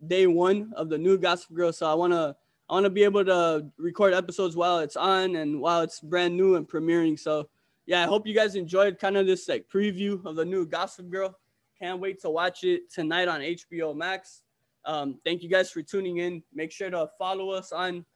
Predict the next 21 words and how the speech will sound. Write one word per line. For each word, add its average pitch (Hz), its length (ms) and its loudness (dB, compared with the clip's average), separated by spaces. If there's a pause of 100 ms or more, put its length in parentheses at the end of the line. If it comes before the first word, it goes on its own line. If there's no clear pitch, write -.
(160)
Apple 180 280 -6
Podcasts, 175 600 -6
Spotify, 170 540 -4 (100)
or 160 200 0
wherever 170 340 -2
you 165 100 -8
listen 170 280 -10
to 147 80 -10
podcasts. 160 580 -8 (340)
Rate 180 220 -2
and 185 100 0
review 170 380 -2
on 180 140 0
Apple 175 240 -6
Podcasts. 165 580 -6 (300)
You 175 100 -8
can 151 80 -6
follow 180 360 -2
us 180 180 -2
on 147 100 -6
Instagram 180 560 -4